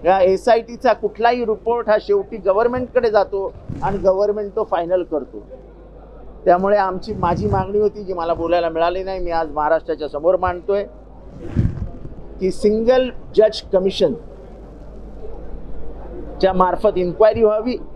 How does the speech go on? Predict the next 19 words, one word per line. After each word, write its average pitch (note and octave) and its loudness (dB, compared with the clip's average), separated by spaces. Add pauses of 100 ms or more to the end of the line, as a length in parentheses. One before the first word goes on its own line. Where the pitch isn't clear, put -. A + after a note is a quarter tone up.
(840)
एक B3+ 0
आमदाराचं B3 4
घर D#3 0
जळालं, G#2 -4 (1400)
राग, D3 2 (140)
बेची E3 4
राख A#3+ 4
झालंय. E3+ 2 (1700)
ज्या A#3 2 (140)
कुत्र्यांना, A3+ 0 (220)
म्हणजे E3+ -6
दोन G3 0
कुत्रे G#3 2
होते G#3 4
त्याच्या F#3+ 0
घरात, F3 2
त्यांच्यावर F3+ 0
मुलासारखं G3+ 2
प्रेम A3+ -2